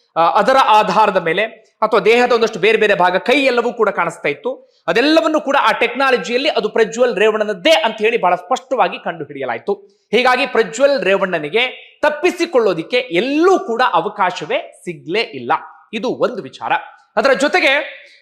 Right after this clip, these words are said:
ಆ, ನಮ್ಮ ಕಾನೂನು ಬಗ್ಗೆ ನಾನು ಆರಂಭದಲ್ಲಿ ಹೇಳ್ತಾ ಇದ್ದೆ, ನಾವು ಯಾವಾಗ್ಲೂ ಕೂಡ ದೂಷಿಸ್ತಾ ಇರ್ತೀವಿ, ಆ, ಸಹಜವಾಗಿ ನಮ್ಮ ಸಿಟ್ಟನ್ನ ಹೊರ ಹಾಕ್ತಾ ಇರ್ತೀವಿ. ಆದ್ರೆ ಈ ವಿಚಾರದಲ್ಲಿ ಮಾತ್ರ ಬಹಳ ಅದ್ಭುತವಾಗಿ ಆಯ್ತು. ಪ್ರಕರಣ ದಾಖಲಾಗಿ ಹದಿನಾಲ್ಕು ತಿಂಗಳಾಗಿತ್ತು, ಟ್ರಯಲ್ ಶುರುವಾಗಿ ಸ್ವ-, ಸ್ವಲ್ಪ ತಿಂಗಳು ಮಾತ್ರ ಆಗಿತ್ತು.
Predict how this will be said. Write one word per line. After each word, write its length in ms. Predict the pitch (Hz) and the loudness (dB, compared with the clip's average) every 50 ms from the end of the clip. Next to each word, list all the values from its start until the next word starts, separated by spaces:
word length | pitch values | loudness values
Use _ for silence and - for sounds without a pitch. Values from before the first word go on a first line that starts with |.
| _ _ - | _ _ 0
ಆ, 240 | 220 220 208 208 | 2 2 2 2
ನಮ್ಮ 200 | 220 247 247 254 | 0 0 0 -2
ಕಾನೂನು 380 | 240 240 262 269 302 311 302 294 | 0 4 4 4 4 4 2 0
ಬಗ್ಗೆ 180 | 269 262 254 277 | 0 0 0 0
ನಾನು 180 | 269 240 226 | 2 4 4
ಆರಂಭದಲ್ಲಿ 360 | 226 240 254 247 247 254 233 | 4 4 2 0 0 0 0
ಹೇಳ್ತಾ 240 | 196 208 220 220 247 | 2 0 0 0 -2
ಇದ್ದೆ, 140 | 226 208 240 | 0 0 0
ನಾವು 140 | 226 208 202 | -2 0 2
ಯಾವಾಗ್ಲೂ 300 | 208 220 233 220 240 233 | 2 2 2 2 0 -2
ಕೂಡ 160 | - 240 214 | -2 -2 -2
ದೂಷಿಸ್ತಾ 460 | 175 196 226 214 - 226 220 - 233 | 0 -2 -4 -4 -4 -6 -6 -2 -4
ಇರ್ತೀವಿ, 720 | 214 202 214 214 214 202 208 214 214 208 208 208 196 165 - _ _ _ _ _ _ _ - | -4 -4 -4 -6 -6 -6 -4 -6 -4 -4 -4 -4 -6 -8 -14 _ _ _ _ _ _ _ -8
ಆ, 420 | - 165 175 175 175 175 147 151 - - 180 | -4 -2 0 0 2 0 0 -2 -4 -8 -16
ಸಹಜವಾಗಿ 520 | 220 - 208 220 233 254 - 269 262 240 254 | -12 -2 0 2 2 2 2 0 0 2 0
ನಮ್ಮ 160 | 240 226 226 | 0 0 -2
ಸಿಟ್ಟನ್ನ 380 | 226 - 240 - - 247 247 | -2 -4 -4 -2 -2 0 0
ಹೊರ 160 | 214 165 190 208 | 0 0 2 2
ಹಾಕ್ತಾ 300 | 190 196 202 - - 202 | 2 0 0 0 -2 -4
ಇರ್ತೀವಿ. 500 | 180 - - 185 190 196 196 196 - _ _ _ _ _ _ | -2 -2 -6 -6 -6 -6 -8 -10 -14 _ _ _ _ _ _
ಆದ್ರೆ 300 | 220 226 240 240 233 269 | 0 2 2 2 2 2
ಈ 40 | 285 | 0
ವಿಚಾರದಲ್ಲಿ 420 | 277 254 - 254 247 240 247 233 | 0 0 0 0 0 2 0 0
ಮಾತ್ರ 180 | 220 226 220 226 | 0 0 0 0
ಬಹಳ 160 | 196 208 202 | 2 2 4
ಅದ್ಭುತವಾಗಿ 760 | 190 - 233 - - - 240 - - - 254 233 214 196 196 | 4 4 2 0 -4 -6 -8 -8 -4 0 0 0 2 2 0
ಆಯ್ತು. 540 | 156 160 170 165 - 214 226 220 - - _ _ _ | 0 0 -2 -2 -6 -8 -8 -8 -12 -20 _ _ _
ಪ್ರಕರಣ 360 | - 226 240 240 269 269 262 | -2 -2 0 2 0 0 2
ದಾಖಲಾಗಿ 480 | 254 240 233 233 233 262 247 233 233 233 | 2 2 2 2 4 2 2 2 2 0
ಹದಿನಾಲ್ಕು 580 | 196 180 185 233 254 262 269 - 285 - 277 - | -2 -2 -2 0 2 4 4 4 2 -2 -6 -6
ತಿಂಗಳಾಗಿತ್ತು, 640 | - 233 220 220 208 190 180 190 185 - 233 233 | -6 -4 -2 0 0 2 0 -2 -2 0 -2 -2
ಟ್ರಯಲ್ 360 | 233 - 240 262 302 320 311 | 0 2 2 4 4 2 2
ಶುರುವಾಗಿ 420 | - - 277 269 262 254 254 269 262 | 0 -6 -4 0 0 0 0 -2 -6
ಸ್ವ-, 360 | - - 247 240 - - _ | -10 -14 -20 -20 -20 -12 _
ಸ್ವಲ್ಪ 300 | - 339 370 349 - 330 | 0 0 0 0 -2 -4
ತಿಂಗಳು 320 | - - 254 254 262 247 | -4 -2 -6 -2 -2 2
ಮಾತ್ರ 320 | 233 233 247 254 - - 247 | 2 2 2 2 0 0 0
ಆಗಿತ್ತು. 560 | 185 170 165 160 - - 220 226 220 - | 2 2 0 -4 -6 -6 -8 -8 -8 -12